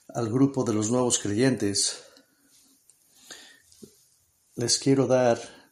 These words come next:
unas verdades de antemano para que no estén en angustia en todas estas semanas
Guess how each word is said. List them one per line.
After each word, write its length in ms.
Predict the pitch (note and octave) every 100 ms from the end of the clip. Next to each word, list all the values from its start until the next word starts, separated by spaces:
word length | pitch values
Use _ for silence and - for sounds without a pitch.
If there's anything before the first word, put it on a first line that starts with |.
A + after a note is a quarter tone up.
| _ _ _ _
unas 300 | C3 C3 B2
verdades 920 | A#2 G#2+ C3 A2 G#2 G2 - - - _ _ _ _ _ _ _ -
de 140 | A#2
antemano 600 | G#2+ A2+ A2 B2 G2+ G2+ - - _ _ _ _ _ - _ _ _ - - - - - _ _ _ _
para 300 | A#2 G#2+ G#2+
que 160 | A#2
no 180 | A2 C3
estén 640 | C#3 - - C#3 C3 A#2 G#2 - _ _ -
en 160 | B2
angustia 840 | A#2+ G#2+ C#3+ D3 - - A2 A2+ A2
en 160 | A2
todas 420 | G#2 B2+ B2+ B2 C3+
estas 320 | B2 - A#2
semanas 800 | A2+ A#2 C3 A2 A2 A2 -